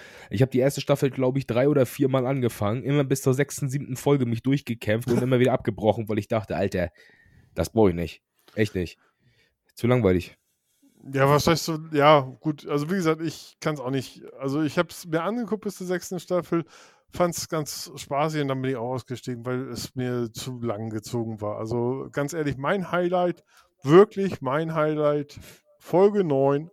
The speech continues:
Speaker 2: Staffel drei. Ihr wisst alle, welche Folge das ist.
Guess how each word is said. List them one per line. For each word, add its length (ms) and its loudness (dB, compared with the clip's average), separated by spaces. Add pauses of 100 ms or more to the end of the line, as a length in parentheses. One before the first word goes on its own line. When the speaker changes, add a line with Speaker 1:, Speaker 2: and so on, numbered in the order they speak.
(100)
Speaker 2:
Staffel 400 -4
drei. 500 0 (520)
Ihr 140 2
wisst 180 -2
alle, 240 2
welche 260 0
Folge 280 0
das 160 -4
ist. 320 -4